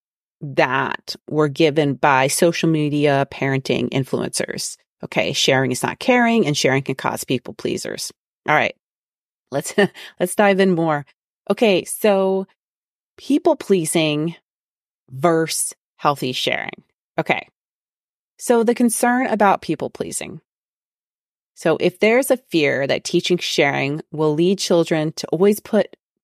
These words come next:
you know, the other's needs before their own. That could lead to the people-pleasing behavior.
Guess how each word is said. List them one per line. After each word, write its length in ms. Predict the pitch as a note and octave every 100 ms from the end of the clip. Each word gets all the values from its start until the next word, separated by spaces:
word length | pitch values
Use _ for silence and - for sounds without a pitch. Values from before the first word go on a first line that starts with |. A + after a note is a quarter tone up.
| _
you 200 | A#2 E3
know, 260 | D#3 C#3 C3
the 140 | D3
other's 360 | - E3 F3 E3
needs 400 | D#3+ D#3+ D#3 -
before 380 | D3 - C#3 C#3
their 240 | C3 C#2+
own. 320 | D2+ A1+ C#3+ - _ _ _ _
That 280 | D#3 D#3+ D3+
could 140 | - D#3
lead 220 | D3 C#3+
to 80 | D3+
the 100 | C#3+
people-pleasing 840 | - C3+ B2 - A#2+ B2 F#2+ F2+ - _ _ _
behavior. 600 | B2+ C3+ A#2+ - D#2 -